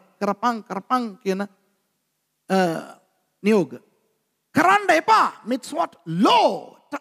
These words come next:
ආසේර්. ඒවා තියෙනවා තුන්සිය හැට පහක්. මිනි මරන්න එපා. බොරු කියන්න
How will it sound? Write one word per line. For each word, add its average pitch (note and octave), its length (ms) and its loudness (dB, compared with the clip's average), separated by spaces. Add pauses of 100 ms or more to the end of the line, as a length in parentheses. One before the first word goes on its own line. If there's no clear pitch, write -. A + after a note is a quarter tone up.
ආසේර්. F3 680 -4 (640)
ඒවා E4+ 240 4
තියෙනවා G4+ 400 2
තුන්සිය G4 340 -4
හැට D#4+ 200 -2
පහක්. E4+ 680 -2 (1400)
මිනි F#3+ 220 0
මරන්න F3 400 -2 (200)
එපා. C#4 420 -2 (460)
බොරු G3 280 2
කියන්න G#3 400 -4